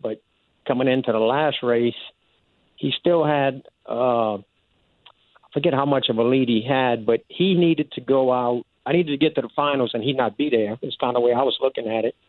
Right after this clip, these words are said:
And as the ladder played out, we made good runs. We're feeling real killer about the car. Um, I was on the tree. I was, like, my first run, double oh one red,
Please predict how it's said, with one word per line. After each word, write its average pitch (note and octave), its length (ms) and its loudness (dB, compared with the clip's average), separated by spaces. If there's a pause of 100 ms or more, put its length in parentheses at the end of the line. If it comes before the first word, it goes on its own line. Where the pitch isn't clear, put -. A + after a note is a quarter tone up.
(920)
And A#2 540 0 (160)
as A#2 220 0
the A#2 60 2
ladder C#3+ 320 0
played B2+ 360 0
out, A2+ 320 0 (800)
we A2+ 120 -6
made B2+ 280 0
good C#3 160 2
runs. D3 300 0
We're A#2 100 0
feeling B2 300 0
real D3+ 220 2
killer B2+ 320 0
about A#2 200 -2
the - 80 -16
car. B2 500 -2 (1080)
Um, A2 640 0
I A#2+ 180 -2
was C#3+ 180 0
on A#2+ 140 0
the G#2+ 60 0
tree. D3 400 0
I B2 100 2
was, C3 260 0
like, A#2 220 -2 (140)
my A#2+ 320 -10
first C3+ 280 0
run, C3+ 200 0
double B2+ 280 0
oh B2+ 60 2
one B2+ 300 0
red, C3 400 2